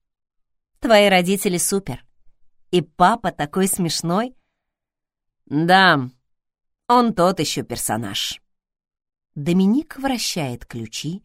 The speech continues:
на указательном пальце. «Уверена, что не можешь заглянуть?» спрашивает он.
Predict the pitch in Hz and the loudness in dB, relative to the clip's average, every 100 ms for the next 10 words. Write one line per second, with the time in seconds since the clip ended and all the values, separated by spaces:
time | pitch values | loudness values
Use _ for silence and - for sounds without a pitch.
0 | _ _ _ 277 294 285 175 139 123 120 | _ _ _ 2 2 0 -4 -4 -6 -10
1 | 110 - - - - - - _ _ _ | -12 -14 -14 -14 -12 -12 -12 _ _ _
2 | _ _ _ _ _ _ _ _ - 156 | _ _ _ _ _ _ _ _ -2 0
3 | 156 180 294 254 160 135 - - 170 165 | 4 4 4 2 0 -2 -6 -2 0 2
4 | 175 156 156 147 170 196 214 139 - - | 2 2 0 -4 -2 0 0 -2 -6 -14
5 | _ _ _ _ _ _ - - 156 - | _ _ _ _ _ _ -14 -8 -6 -6
6 | 101 110 - 117 - | -10 -14 -14 -16 -16